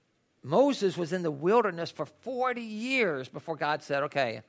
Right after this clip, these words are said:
you're ready to be used now." Forty years is a long time to be waiting around to see when God's gonna use your life for something great.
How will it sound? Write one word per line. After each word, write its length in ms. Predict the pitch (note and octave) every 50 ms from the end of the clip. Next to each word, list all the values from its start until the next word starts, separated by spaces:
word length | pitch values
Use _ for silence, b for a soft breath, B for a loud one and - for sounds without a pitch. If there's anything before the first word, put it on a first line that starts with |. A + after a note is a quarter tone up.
| b b b b b b b
you're 180 | C#3+ D#3+ F3 E3+
ready 320 | D#3 D3+ D#3 E3 D#3+ D#3+
to 80 | C#3+ C#3
be 100 | C#3 D3+
used 380 | C#3+ C#3 C#3+ C#3 B2+ A#2 -
now." 380 | A2+ A2 - - A2 A2 - - _ _ _ b b b b b b b b b b b b b
Forty 320 | b - B3+ B3+ C4+ C4 A#3+
years 380 | G#3 G3+ A3 G#3 F#3+ E3 C3
is 100 | E3 D3
a 100 | C3 C#3+
long 520 | C#3 C#3 C#3 D#3 E3+ F3+ F3+ E3 C#3 B2+ B2+
time 720 | - - C#3+ E3+ F3 D#3+ B2+ G2 G2 A2 D3 D#3+ - - _ _ _ _ b b b b b b
to 100 | - C#3+
be 120 | C#3 C#3
waiting 400 | C3 A#2+ B2 D3+ E3 D#3 D#3+ D3+
around 500 | C#3 B2 B2 C#3+ D#3+ D#3 C#3+ B2+ A#2+ A#2+
to 60 | B2+
see 220 | B2+ - - D3+ D3+
when 260 | C#3 C#3 C#3+ C#3+ C#3
God's 320 | - D3 C3+ C3+ C#3 B2+
gonna 140 | - D3 C3
use 220 | B2+ C3 C#3+ C3 A#2+
your 100 | A#2+ A#2
life 180 | B2+ C3+ C#3+
for 80 | - A#2
something 300 | - C3 A2+ - B2+ A2
great. 320 | G2 B2 B2+ A2 F#2+ -